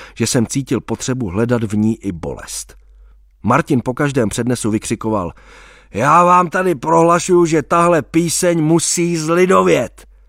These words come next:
Proč by měla zlidovět zrovna skladba, která se všem líbí a kterou jsem složil já?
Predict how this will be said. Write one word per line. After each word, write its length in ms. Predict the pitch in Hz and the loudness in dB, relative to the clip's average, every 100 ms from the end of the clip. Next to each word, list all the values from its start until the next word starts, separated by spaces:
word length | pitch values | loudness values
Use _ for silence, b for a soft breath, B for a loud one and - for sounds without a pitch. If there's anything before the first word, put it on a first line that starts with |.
| - - - - - _ | -20 -20 -20 -20 -20 _
Proč 200 | 104 110 | -6 0
by 120 | 131 | 0
měla 240 | 143 156 | 2 2
zlidovět 480 | 110 107 120 139 139 | 0 0 0 0 0
zrovna 460 | 101 82 98 127 127 | -4 -4 -4 -4 -6
skladba, 500 | - 117 113 127 127 B B | -6 -6 -4 -4 -4 B B
která 240 | - 101 113 | -6 -4 -2
se 140 | - | -4
všem 240 | - 139 135 | -6 -4 -2
líbí 460 | 131 185 139 104 | -2 -4 -4 -4
a 80 | 87 | -4
kterou 240 | - 101 | -6 -6
jsem 160 | 110 123 | -4 -6
složil 340 | - 131 147 | -4 -4 -2
já? 320 | 135 139 147 | -4 -4 -8